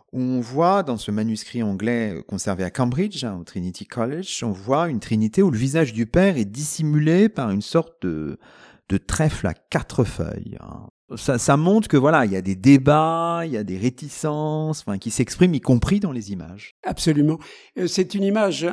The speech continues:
Speaker 2: en effet, très intéressante qui représente le, le buisson ardent. C'est-à-dire que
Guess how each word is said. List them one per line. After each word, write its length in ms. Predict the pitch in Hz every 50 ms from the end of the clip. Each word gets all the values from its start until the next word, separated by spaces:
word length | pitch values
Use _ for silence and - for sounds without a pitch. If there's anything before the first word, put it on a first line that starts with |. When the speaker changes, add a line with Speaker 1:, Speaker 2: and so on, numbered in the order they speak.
| -
Speaker 2:
en 120 | - 160 156
effet, 300 | 156 156 - - 190 170
très 260 | - - - 160 151
intéressante 460 | 156 143 - 170 185 175 - 294 269
qui 100 | - -
représente 600 | 185 165 165 - 160 175 170 226 240 - - -
le, 260 | 202 196 175 175 185
le 240 | 240 - - 160 175
buisson 500 | 156 143 151 170 185 - - - 214 196
ardent. 520 | 170 151 - 156 143 131 147 127 110 - _
C'est-à-dire 480 | - - - 147 - 185 151 190 175 -
que 220 | - 170 147 -